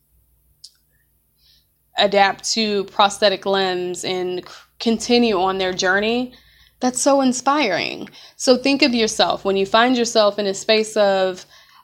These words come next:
um, trauma, go out and inspire. Keep going. Again, not a life sentence, right?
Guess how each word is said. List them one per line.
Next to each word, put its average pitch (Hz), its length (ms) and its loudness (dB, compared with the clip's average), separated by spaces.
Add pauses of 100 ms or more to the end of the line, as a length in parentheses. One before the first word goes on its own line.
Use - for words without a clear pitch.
um, 190 560 2
trauma, 180 760 2 (1800)
go 226 240 6
out 220 320 4
and 208 120 -2
inspire. 185 760 -2 (360)
Keep 240 440 -2 (260)
going. 180 520 0 (400)
Again, 190 500 0 (100)
not 202 300 2
a 202 60 6
life 190 240 2
sentence, 180 520 -4
right? 185 380 0